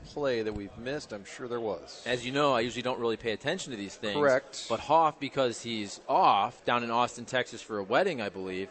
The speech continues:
Speaker 2: he sent the email yesterday for the show plan. I saw London Calling, and I was trying to figure out why it was in there. And I still haven't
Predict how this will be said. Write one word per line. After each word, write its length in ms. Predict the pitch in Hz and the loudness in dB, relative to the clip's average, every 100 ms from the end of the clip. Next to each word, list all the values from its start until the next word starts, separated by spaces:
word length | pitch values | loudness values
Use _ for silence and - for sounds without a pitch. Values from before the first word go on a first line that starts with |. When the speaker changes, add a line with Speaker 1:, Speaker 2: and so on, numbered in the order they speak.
| - - - | -12 -20 -18
Speaker 2:
he 420 | - 131 131 123 | -6 -4 -2 -4
sent 420 | - - 156 160 - | -8 -2 0 0 -4
the 300 | 127 127 170 | -8 -4 -2
email 320 | 175 127 107 | 0 2 2
yesterday 720 | 107 170 - 143 107 92 98 - - - | 2 0 -2 -4 -2 -2 -4 -8 -14 -12
for 80 | 113 | -10
the 80 | |
show 280 | 107 165 208 | -4 2 2
plan. 460 | 202 123 101 95 101 - - - | 2 -4 -4 -6 -8 -18 -20 -4
I 120 | 107 | -4
saw 260 | - 156 156 | 0 2 2
London 380 | 147 147 131 107 | 2 0 0 -2
Calling, 580 | 147 180 139 107 98 101 - | 2 4 4 0 -4 -10 -6
and 80 | 117 | -4
I 60 | |
was 120 | 113 - | -4 -4
trying 240 | 143 151 | -4 -4
to 80 | 147 | -4
figure 380 | - 120 120 120 | -6 -4 2 4
out 340 | 117 113 113 - - - - - 101 | 6 4 0 -8 -20 -20 -20 -16 2
why 240 | 123 143 | 6 8
it 160 | 143 113 | 6 2
was 160 | 104 | -2
in 180 | 139 160 | -2 -4
there. 280 | 90 - - - - - - - 113 | -8 -10 -14 -18 -18 -18 -18 -14 -6
And 80 | |
I 80 | 110 | -6
still 320 | 104 - 143 | -4 0 2
haven't 380 | 123 123 113 104 | 4 2 2 -6